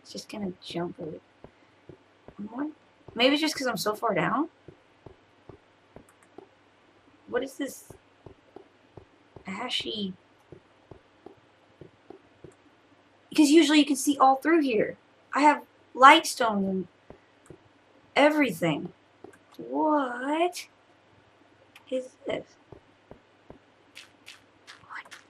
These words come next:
I don't like this. I don't like this at all, 'cause now I can get snuck up on. I don't like this.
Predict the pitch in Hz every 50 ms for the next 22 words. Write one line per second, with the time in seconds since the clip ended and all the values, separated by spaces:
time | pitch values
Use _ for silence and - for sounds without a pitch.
0 | _ _ - 247 214 - - - _ _ _ - - - - - _ _ - -
1 | - - - _ _ _ _ _ _ - - - _ _ _ _ _ - - 208
2 | 233 247 240 - 175 175 170 165 - - 165 - - 160 - - - _ - 170
3 | 170 156 147 143 - - 202 - - _ - - - 165 160 - - 185 185 185
4 | 190 202 202 190 180 175 - - - - - _ _ _ _ _ - - _ _
5 | _ _ _ _ - - _ _ - - - - - - - - - _ - -
6 | - - - - - 196 185 175 - 175 175 170 - 147 - - - - _ _
7 | - - _ _ _ _ _ _ _ _ - - - 285 294 262 254 285 - -
8 | _ - - - -